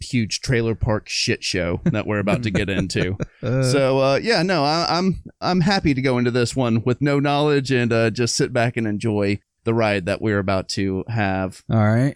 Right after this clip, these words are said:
Speaker 1: That is Mama June. So, pre-show, my assumption is that she is somebody that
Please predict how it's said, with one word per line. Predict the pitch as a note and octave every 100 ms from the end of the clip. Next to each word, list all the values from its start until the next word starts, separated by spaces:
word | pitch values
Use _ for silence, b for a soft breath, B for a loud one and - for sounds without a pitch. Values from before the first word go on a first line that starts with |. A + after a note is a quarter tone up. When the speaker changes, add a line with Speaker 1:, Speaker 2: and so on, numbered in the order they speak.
| -
Speaker 1:
That | A2+ G#2
is | G2+ G#2+
Mama | F#2 F#2+
June. | F#2 G2+ F2
So, | - A#2 G#2+ B B _
pre-show, | A3 G#3+ A3 G#3+ G#3+ G#3 - _ _ _ -
my | C3+ D3+ D3 -
assumption | - - E3 - E3 D3+ C3
is | B2 -
that | B2+ A#2+ A#2 _ _ _ _
she | - - C3+
is | B2+
somebody | D3+ C#3 C3+ C3 C3
that | G#2+ A2 G#2+ G2 -